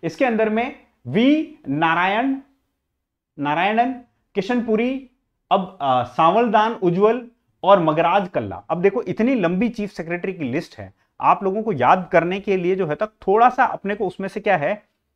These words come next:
अ, स्मार्टली करना होता है। हम क्लास करेंगे तो definitely हम बताएंगे किस तरीके से कर सकते हैं, ठीक है।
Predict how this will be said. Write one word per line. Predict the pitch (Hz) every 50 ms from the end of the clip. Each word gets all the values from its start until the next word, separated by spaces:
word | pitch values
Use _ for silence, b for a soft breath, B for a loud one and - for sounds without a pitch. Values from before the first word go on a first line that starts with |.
| _ _
अ, | - 123 127 127 -
स्मार्टली | - - 214 226 233 233 233 254 240
करना | 220 202 156 139 147 139
होता | 120 110 - 107
है। | 98 -
हम | - 143 156
क्लास | 151 156 143 170 -
करेंगे | - - 170 175 196 202 233
तो | - 208
definitely | 139 - 170 175 202 202 196 185 185 185 180
हम | 170 165
बताएंगे | 139 127 - 143 160 180 175 185
किस | 185 - 170 -
तरीके | - 160 151 143 156
से | 151 165
कर | 147 - 147
सकते | - - 107 - - 107
हैं, | 98 95
ठीक | - 135 139 196
है। | 196 196 202